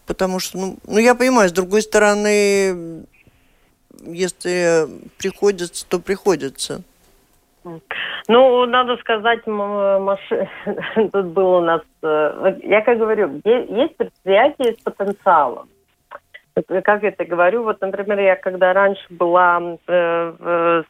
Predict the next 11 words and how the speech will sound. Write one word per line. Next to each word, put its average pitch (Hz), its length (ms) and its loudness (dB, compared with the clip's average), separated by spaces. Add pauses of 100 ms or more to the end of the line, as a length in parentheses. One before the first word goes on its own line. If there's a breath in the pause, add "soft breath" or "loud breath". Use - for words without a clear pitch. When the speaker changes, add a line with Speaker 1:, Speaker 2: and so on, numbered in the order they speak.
Speaker 2:
Совет 180 340 -4
по 170 80 -12
конкуренции, 190 960 -6
да, 196 180 -2
например, 208 500 -8 (120)
те, 196 440 0
там 180 180 2
у 185 40 -2
меня 165 160 -2
были 170 400 -2
картелисты 156 680 -4